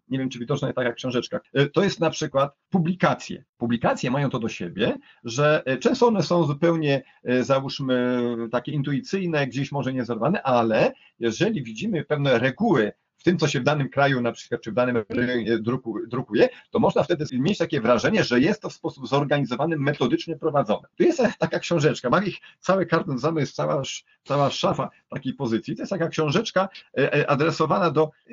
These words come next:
nie wiem, czy do dziewczynek, czy do dzieci, e, po prostu w wieku, no nie wiem, sześciu, siedmiu lat.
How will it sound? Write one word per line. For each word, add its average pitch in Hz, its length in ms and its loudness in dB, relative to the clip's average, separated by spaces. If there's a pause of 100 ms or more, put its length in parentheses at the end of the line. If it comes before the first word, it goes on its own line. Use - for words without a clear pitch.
nie 349 120 -8
wiem, 185 100 0
czy 156 140 0
do 147 200 2
dziewczynek, 160 500 -2
czy 160 100 -6
do 160 100 0
dzieci, 127 500 0 (260)
e, 120 120 -2
po 139 120 2
prostu 135 360 -4
w 110 60 -6
wieku, 170 440 2 (380)
no 113 120 -4
nie 131 120 0
wiem, 110 120 -2
sześciu, 139 360 -4
siedmiu 117 340 -2
lat. - 160 -6